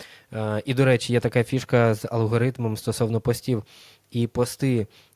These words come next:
е, людина буде ваш, е, ваші бачити, е, краще і частіше, якщо ви вже повіс-, у вас був якийсь пінг-понг, якась переписка, і вам людина повідповідала в особистих повідомленнях кілька разів, да?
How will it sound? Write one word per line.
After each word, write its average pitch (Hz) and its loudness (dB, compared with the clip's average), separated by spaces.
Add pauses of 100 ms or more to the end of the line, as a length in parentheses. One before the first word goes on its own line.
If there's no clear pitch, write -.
(100)
е, 110 -2
людина 110 -2
буде 107 -4
ваш, 107 0
е, 104 -6
ваші 104 -4
бачити, 110 -2 (600)
е, 101 -4
краще 104 -2
і 98 -10
частіше, 120 -6
якщо 104 -2
ви 113 0
вже 107 0
повіс-, 107 -4
у 110 -12
вас 107 0
був 107 -6
якийсь 107 -6
пінг-понг, 107 -2
якась 101 -2
переписка, 107 -4
і 95 -4
вам 95 -4
людина 110 -2
повідповідала 104 -2
в 95 -8
особистих 101 -6
повідомленнях 101 -2 (240)
кілька 104 -4
разів, 98 -4
да? 110 -2